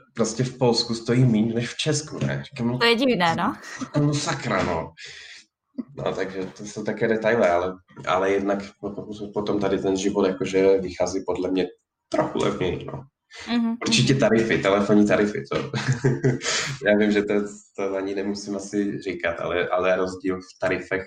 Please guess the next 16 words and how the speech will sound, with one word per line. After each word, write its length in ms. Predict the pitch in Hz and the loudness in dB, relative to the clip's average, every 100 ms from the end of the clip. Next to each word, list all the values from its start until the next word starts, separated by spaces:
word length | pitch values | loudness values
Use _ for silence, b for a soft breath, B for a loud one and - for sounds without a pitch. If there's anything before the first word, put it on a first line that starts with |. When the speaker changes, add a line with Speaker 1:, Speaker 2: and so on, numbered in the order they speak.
| - | -6
Speaker 1:
českých 580 | - 90 - 87 85 - | -6 -6 -8 -12 -12 -14
a 40 | - | -10
polských. 540 | 90 85 - 135 - - B B - | -8 -8 -10 -10 -10 -12 B B 0
Ale 200 | 101 104 | 2 4
celkovitě, 600 | 110 107 107 98 - 135 - - - - - | 4 4 6 4 2 -4 -8 -20 -20 -20 -2
který, 200 | 110 104 104 104 104 | 0 0 -2 -4 -2
ne, 200 | 107 104 101 | 0 2 2
nezažil 440 | 107 104 110 107 104 | 0 2 2 2 0
jsem 200 | 101 98 | 0 -2
nikde 220 | 98 95 | -2 -2
teda 220 | 92 92 | 0 0
levnější 360 | 90 90 87 - - | 0 -2 -4 -8 -8
tarify 280 | 90 85 85 | -8 -8 -8
než 120 | 85 - - | -10 -10 -10
v 20 | |
tom, 200 | 87 | -8